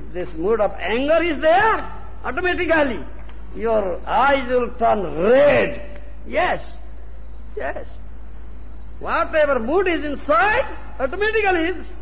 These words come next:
accordingly the complexion, the hue, ah, the color will come up. Radha Bhava and Kayanti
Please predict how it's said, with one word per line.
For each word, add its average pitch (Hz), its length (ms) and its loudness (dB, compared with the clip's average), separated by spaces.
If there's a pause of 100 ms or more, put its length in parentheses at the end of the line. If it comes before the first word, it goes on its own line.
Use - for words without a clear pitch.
(380)
accordingly 339 800 2
the 320 100 -6
complexion, 277 840 2
the 254 240 -6 (440)
hue, 240 440 2 (260)
ah, - 540 -2 (840)
the 127 100 -8 (100)
color 226 560 2
will 180 140 0
come 160 240 -4
up. 139 120 -6 (1400)
Radha 139 480 -4
Bhava 277 520 0
and 135 160 -6
Kayanti 160 460 -6